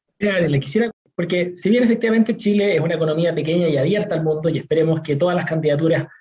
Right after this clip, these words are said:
abracen el estar abierta al mundo y no estén cuestionando tratados internacionales, ni quieran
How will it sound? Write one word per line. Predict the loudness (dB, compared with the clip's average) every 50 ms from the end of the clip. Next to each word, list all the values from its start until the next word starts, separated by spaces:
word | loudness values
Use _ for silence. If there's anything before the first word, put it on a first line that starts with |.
| _ _ -4
abracen | -2 -2 0 0 -2 -2 -2 -2 -2
el | -2 -2
estar | -4 -2 -2 0 0
abierta | 2 2 0 2 2 0
al | 2 2
mundo | 0 -2 -2 -2 -2
y | -4
no | -4 -6
estén | -4 -4 -4 -4 -4 -6 -12 -20 _ _ _
cuestionando | -14 -8 -6 -4 -4 -2 -2 -2
tratados | -2 -2 0 0 2 2 2 2
internacionales, | 0 -2 -4 -4 -4 -6 -6 -6 -4 -2 -2 -2 -2 -2
ni | -4 -4
quieran | -2 -2 -2 0 -2 -4